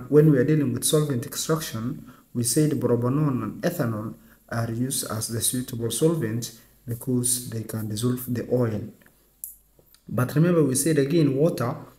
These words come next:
which was the universal solvent, cannot use to dissolve oil or cannot be used in solvent extraction as well as paper chromatography.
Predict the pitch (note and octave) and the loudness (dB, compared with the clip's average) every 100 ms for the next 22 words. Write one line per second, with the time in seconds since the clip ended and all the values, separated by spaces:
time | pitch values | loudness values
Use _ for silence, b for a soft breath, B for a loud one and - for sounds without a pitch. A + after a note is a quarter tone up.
0 | _ D#3 D#3 A#2+ A#2 A#2 A#2 A#2 A#2+ C#3+ | _ -4 -2 -4 -4 -2 -2 0 2 2
1 | C#3+ A#2 A2+ C#3+ C#3 - A2+ D3+ - B | 2 0 0 2 2 0 -4 -6 -10 B
2 | B - A#2+ B2 C#3 C#3 - B2+ C3 - | B -8 -2 0 0 -2 -6 -6 -4 -2
3 | - - A2+ G#2+ B2+ B2+ - - - B2 | -4 -4 -4 0 0 -2 -6 -12 -4 0
4 | A#2 G#2 G2 G2+ B - - A#2 - A#2+ | 2 0 -4 -8 B -12 -2 -2 -2 -2
5 | B2+ C3+ A#2+ A2 B2 - - A2 G#2+ C3 | -2 -2 -6 -4 -2 -2 -6 -6 -4 -4
6 | C3 A2 G2+ - - D#3+ - A2 A2 A#2+ | -2 -6 -6 -6 -2 -2 -2 -6 -8 -12
7 | B B - A2+ - - B2 G#2+ G#2 - | B B -8 -6 -6 -4 -2 -2 -6 -6
8 | A#2 G#2+ G#2 G#2 - A2+ A#2 - G#2 - | -6 -6 -8 -10 -6 -6 -6 -8 -12 -12
9 | D#3 | -16